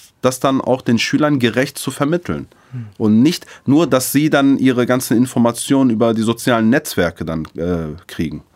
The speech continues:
Speaker 2: Und dabei kann und soll historisch-politische Bildung auf jeden Fall eine Rolle spielen. Das ist unabdingbar, um die Gesellschaft in Deutschland zu verstehen. Allerdings kann es eben nicht mit einem,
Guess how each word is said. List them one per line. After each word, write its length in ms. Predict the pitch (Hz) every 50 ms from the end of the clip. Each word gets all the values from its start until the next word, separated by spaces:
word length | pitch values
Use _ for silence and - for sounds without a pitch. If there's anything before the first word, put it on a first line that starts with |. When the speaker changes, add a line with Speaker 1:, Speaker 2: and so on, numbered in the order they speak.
| _ _ _ - - _ -
Speaker 2:
Und 100 | 127 113
dabei 220 | 117 101 110 101
kann 380 | - - 127 131 156 180 185 -
und 180 | - 127 120
soll 260 | - - 123 151 180
historisch-politische 880 | 170 139 135 - - - 143 143 135 - - 127 127 139 - - - 123
Bildung 440 | 113 131 135 147 143 147 139 135 127 - - - - - - -
auf 200 | - 113 110 -
jeden 240 | 123 131 120 - 101
Fall 260 | - - 139 170 -
eine 240 | 82 82 110 110 104
Rolle 240 | 95 107 113 113 107
spielen. 400 | - - - 110 110 107 104 95
Das 160 | 95 104 -
ist 160 | - - -
unabdingbar, 680 | - 139 131 120 107 - - 120 147 160 143 135 123 85
um 140 | 113 123 117
die 180 | 120 117 113
Gesellschaft 520 | 104 113 107 - 123 131 - - 123 - -
in 100 | - 123
Deutschland 420 | 123 117 120 120 - 123 117 -
zu 80 | - 113
verstehen. 600 | - - 104 - - - 117 110 123 147 170 165 - - - - - - - -
Allerdings 400 | - 117 120 120 131 135 - -
kann 140 | - 135 135
es 140 | 131 -
eben 300 | - - 123 117 120 117
nicht 220 | 120 135 - - -
mit 120 | 135 113
einem, 380 | - 117 127 131 127 120 110